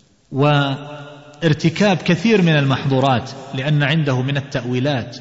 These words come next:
والتخريجات والاحتيال ما يخفف به على نفسه التبعة، ولربما أفتى لنفسه أو لقريبه أو لمن يتعاطف معه بغير ما يقوله للناس، فهذا من اتباع الهوى.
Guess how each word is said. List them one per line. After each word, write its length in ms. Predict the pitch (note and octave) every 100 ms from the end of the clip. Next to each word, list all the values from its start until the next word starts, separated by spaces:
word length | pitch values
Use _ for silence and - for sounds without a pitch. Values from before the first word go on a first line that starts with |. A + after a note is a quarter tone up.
| -
والتخريجات 960 | C#3 C#3 D#3 C3+ C#3 C3+ C3+ E3 A#2+ - - - -
والاحتيال 840 | D#3 G3 - - F#3 G3 G#3 C#3+ G2+ - - - - - - - - - -
ما 120 | C3+
يخفف 560 | C#3 B2+ F#3 - D#3 -
به 340 | B2+ D3+ C#3
على 200 | A#2 A#2+
نفسه 500 | A#2 A#2 - G#2 G#2+ - - - - - _ _
التبعة، 480 | - - A#2 G2 F#2 - - - - _ _ _ _ -
ولربما 580 | B2 C#3 C3 B2 B2 C#3
أفتى 260 | D3 C3+
لنفسه 560 | A#2 A#2+ C#3 - A2 G#2 - - - -
أو 140 | C3+
لقريبه 760 | C3 B2 C3+ D#3 D3 B2+ G#2 - - - - - -
أو 100 | E3
لمن 220 | F3 F3 E3+
يتعاطف 600 | D#3+ E3 D#3+ E3+ D3+ E3+
معه 540 | F#3 E3 C3 A#2+ - - - - C#3
بغير 460 | C3 D3 C#3 B2+
ما 140 | B2 A#2
يقوله 520 | A2+ C3 A#2+ G#2 G2+
للناس، 540 | F#2+ F#2+ F#2 - - - - - _ _ _ _
فهذا 300 | B2+ C#3 B2+
من 120 | A#2
اتباع 420 | A#2 A#2 A2 A2+
الهوى. 440 | G#2+ G2 B2+ A#2